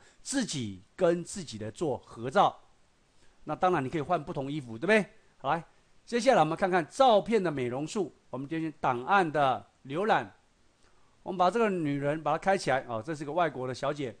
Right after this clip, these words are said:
那首先呢，我们要把她的这个痣把它去除，我们使用放大镜工具，脱衣要处理的范围。啊，那接下来呢，我们使用什么呢？我们开启左边的修容工具，左边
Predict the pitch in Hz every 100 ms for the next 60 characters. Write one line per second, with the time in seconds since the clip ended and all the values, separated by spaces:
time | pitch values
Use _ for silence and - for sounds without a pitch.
0 | - _ _ _ 202 202 185 190 185 269
1 | 262 240 233 240 - - 139 185 139 139
2 | 170 170 143 - _ _ _ _ _ _
3 | _ _ _ - 208 190 - 233 147 143
4 | - 190 135 127 147 151 165 - 226 214
5 | 196 196 202 208 208 180 - _ _ _
6 | _ _ 226 226 226 214 202 175 147 -
7 | - 240 139 135 170 180 120 113 113 -
8 | - _ _ - - _ _ _ 117 101
9 | - _ _ _ _ _ 208 220 214 269
10 | 277 214 190 196 196 160 156 - 196 220
11 | 185 170 180 180 139 151 - 190 185 135
12 | 117 - _ - 143 135 220 202 - 226
13 | 208 175 196 202 202 143 139 139 202 202